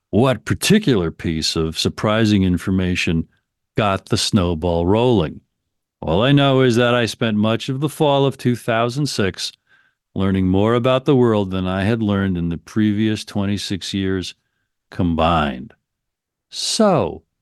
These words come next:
James Corbett writes, "What did I discover down those YouTube rabbit holes? I discovered the documentaries of Alex Jones, from nine eleven, The Road to Tyranny,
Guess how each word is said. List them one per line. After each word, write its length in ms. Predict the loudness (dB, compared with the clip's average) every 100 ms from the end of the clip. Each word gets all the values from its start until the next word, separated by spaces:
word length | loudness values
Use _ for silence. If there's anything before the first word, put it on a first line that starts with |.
| _ -8
James 320 | -4 -4 -6
Corbett 500 | -6 -6 -2 -6 -6 _ _ _ _
writes, 560 | -2 -2 -2 -8 -14 -14 _ _ _ _ _
"What 280 | -4 -2 0
did 160 | 0 2
I 120 | 0
discover 520 | -2 -2 0 2 2
down 280 | 2 4 4
those 220 | 4 2
YouTube 400 | 2 2 2 2
rabbit 380 | 2 0 0 0
holes? 480 | 0 0 -4 -10 -20 _ _ _ _ _ _ _ _ _
I 160 | -2 2
discovered 520 | 2 2 2 4 4
the 80 | 4
documentaries 840 | 4 0 2 2 2 2 0 0
of 100 | 0
Alex 380 | 0 0 -2 -6
Jones, 500 | -4 -2 0 -2 -8 -8
from 340 | -2 -2 -2 -4
nine 240 | 0 2
eleven, 580 | 2 2 2 2 0 -2 _ _ _ _ _ _ _ _ _ _ _
The 100 | -4
Road 320 | 0 2 2 -2
to 80 | -4
Tyranny, 640 | 0 2 2 0 -2